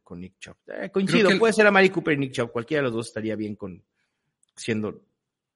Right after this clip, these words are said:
Speaker 1: candidatos a
Speaker 2: Sí.
Speaker 1: puesto.
Speaker 2: El rol de caballo de batalla en Cleveland creo que no va a existir.
Speaker 1: No lo tiene
Speaker 2: Ah, no.
Speaker 1: nadie, sí.
Speaker 2: No, o sea, nunca, nunca lo van a armar.
Speaker 1: Sí, de acuerdo.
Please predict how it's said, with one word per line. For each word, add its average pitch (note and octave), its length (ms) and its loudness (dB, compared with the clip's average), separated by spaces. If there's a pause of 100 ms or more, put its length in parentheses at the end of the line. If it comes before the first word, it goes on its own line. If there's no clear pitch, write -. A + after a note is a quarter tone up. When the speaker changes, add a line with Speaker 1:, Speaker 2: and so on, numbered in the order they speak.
Speaker 1:
candidatos G#2 540 -4
a - 20 -6
Speaker 2:
Sí. E3+ 100 -6
Speaker 1:
puesto. F#2 340 -8 (280)
Speaker 2:
El C3+ 100 0
rol E3 220 2
de F#3 80 2
caballo D3 260 2
de C#3 80 0
batalla A#2+ 300 0
en A#2 80 -4
Cleveland B2 340 -4
creo A#2 220 -6
que A#2 420 -6 (240)
no A2 180 -6
va A#2 60 -8
a A#2 40 -6
existir. - 560 -14 (120)
Speaker 1:
No B2+ 180 -4
lo B2+ 120 -2
tiene C3 180 -2
Speaker 2:
Ah, A#2 40 -2
no. G2 80 -4
Speaker 1:
nadie, - 260 -12
sí. - 160 -18 (180)
Speaker 2:
No, A2 120 -8
o G2 100 -12
sea, G2+ 160 -10
nunca, G#2 420 -10
nunca A2 300 -6
lo G#2+ 140 -8
van F#2+ 180 -8
a - 20 -8
armar. F2+ 320 -12 (340)
Speaker 1:
Sí, - 180 -14
de - 100 -16
acuerdo. - 260 -20